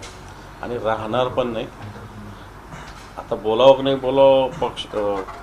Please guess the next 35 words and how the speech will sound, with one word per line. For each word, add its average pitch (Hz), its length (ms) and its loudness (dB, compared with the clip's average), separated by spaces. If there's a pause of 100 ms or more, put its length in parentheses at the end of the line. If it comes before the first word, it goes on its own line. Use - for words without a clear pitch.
(420)
शेठजी 113 340 -8
भटजीचा 120 440 0
पक्ष 131 300 0
भारतीय 117 380 -2
जनता 120 240 0
पार्टीला 120 340 -4
लोक 123 200 -4
म्हणतच 113 440 -2
आलेले 113 320 0
आपल्याकडे 107 440 -2
खेड्यापाड्यामध्ये, 101 760 -6
ग्रामीण 101 380 -6
भागात. 92 280 -6 (800)
त्याच्यावरती 147 480 -4
भारतीय 131 300 2
जनता 151 220 2
पार्टी 160 280 -2
नाही, 160 280 -2
त्यांनी 160 200 -2
असे 160 260 -2
जोडून 165 500 -2
जाडून 151 360 2
काँग्रेसचा, 147 600 2
राष्ट्रवादीचा, 147 680 2
शिवसेनेचा 139 480 -6
फोडून 139 440 -4
तोडून 147 320 -4
स्वतःलाच 143 500 -2 (500)
दाखवता 190 360 6
येते 147 200 2
की 143 120 -2
आम्ही 139 260 2
यांचे 127 280 -6
सगळ्यांचे 117 500 -4
म्हणून. 101 200 -10